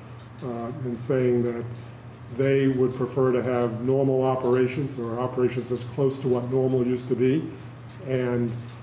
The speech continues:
to do that effectively, they want to make sure that they have a vaccinated student body.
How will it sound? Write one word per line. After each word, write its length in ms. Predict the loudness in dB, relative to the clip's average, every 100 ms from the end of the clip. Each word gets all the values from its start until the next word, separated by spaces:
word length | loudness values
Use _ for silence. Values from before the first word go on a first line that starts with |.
| -12
to 100 | -6
do 220 | 0 2 2
that 340 | 2 2 0 -6 -8
effectively, 680 | 0 0 2 0 4 4
they 180 | 4 0
want 300 | 2 0 0
to 80 | -2
make 200 | -4 -4
sure 300 | 0 2 2
that 200 | 0 -2
they 100 | -2
have 140 | -2
a 40 | -4
vaccinated 640 | -2 -2 -2 -2 -2 -4
student 360 | -4 -4 -4 -2
body. 320 | -2 -2 -4